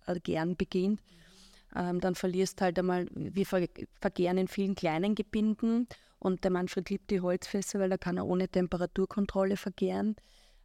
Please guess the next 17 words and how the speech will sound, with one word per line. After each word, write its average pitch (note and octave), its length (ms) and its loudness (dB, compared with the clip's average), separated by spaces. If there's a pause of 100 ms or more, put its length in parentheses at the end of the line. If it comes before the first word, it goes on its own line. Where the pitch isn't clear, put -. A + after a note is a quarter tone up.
(140)
Ähm, F3+ 280 -2
dann F#3+ 140 4
verlierst F#3 340 0
vielleicht F#3+ 320 2
mal F#3 140 4
ein F3+ 100 0
Fass F3 360 -4
und F#3 100 2
nicht F3+ 200 0
einen F#3 100 2
fünftausender F3 680 0
Tank E3+ 240 0
und E3+ 140 2
die F3+ 80 -4
ganze D#3 320 -2
Einzellage, D3 640 -6
ja. D3+ 220 -2